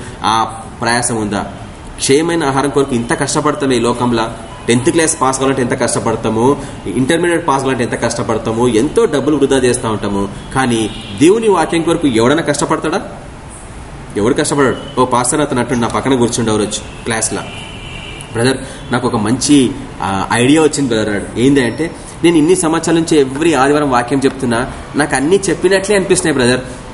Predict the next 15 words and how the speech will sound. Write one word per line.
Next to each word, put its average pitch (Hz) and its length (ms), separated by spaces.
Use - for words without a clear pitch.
మన్నా 160 460
తిని 151 260
తిని 165 200
బోర్ 131 240
వచ్చింది 135 260
ఆయనకు. 98 140
ఇవన్నీ 175 380
చెప్పినట్లే 226 400
ఉన్నాయి 247 200
బ్రదర్, 220 220
ఇంకా 190 200
కొత్తదనం 196 540
ఏం 196 140
లేదు 190 140
బ్రదర్." 147 280